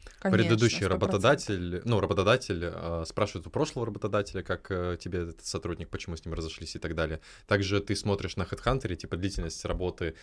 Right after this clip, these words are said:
Speaker 2: человека в различных компаниях, если это, ну, перебежчик такой по три месяца в компании работает, ну, э, не
Speaker 1: Ну,
Speaker 2: стоит его брать на долгосрочную
Speaker 1: безусловно,
Speaker 2: должность. То же самое с
Speaker 1: безусловно.
Speaker 2: бухгалтером, да?
Speaker 1: Конечно. А, слушай, ну,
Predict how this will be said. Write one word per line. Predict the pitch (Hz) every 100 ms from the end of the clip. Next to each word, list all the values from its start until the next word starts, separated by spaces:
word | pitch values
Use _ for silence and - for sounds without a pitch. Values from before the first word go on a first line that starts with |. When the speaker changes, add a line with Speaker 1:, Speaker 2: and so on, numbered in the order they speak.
| - -
Speaker 2:
человека | - 95 90
в | 90
различных | 90 95 -
компаниях, | 92 87 135 117
если | 95 87 90
это, | 85 87 82
ну, | 98 87 - - -
перебежчик | 107 98 135 - -
такой | - 95 82
по | 95
три | 101
месяца | 92 87 -
в | -
компании | 95 87 85 82
работает, | 82 101 - 90 90
ну, | 87 80
э, | 208
не |
Speaker 1:
Ну, | 220 208 156
Speaker 2:
стоит | 220 95 80
его | 85
брать | 82 98 85
на |
долгосрочную | 87 202 220 202 233 208
Speaker 1:
безусловно, | 175 165
Speaker 2:
должность. | 165 175 185 196
То | -
же | 226
самое | 160 104
с | 82
Speaker 1:
безусловно. |
Speaker 2:
бухгалтером, | 92 92 78 - 80
да? | 90 104 -
Speaker 1:
Конечно. | 254 302 226 190 180 160 - -
А, | - 208 208
слушай, | 196 - 220
ну, | 196 269 233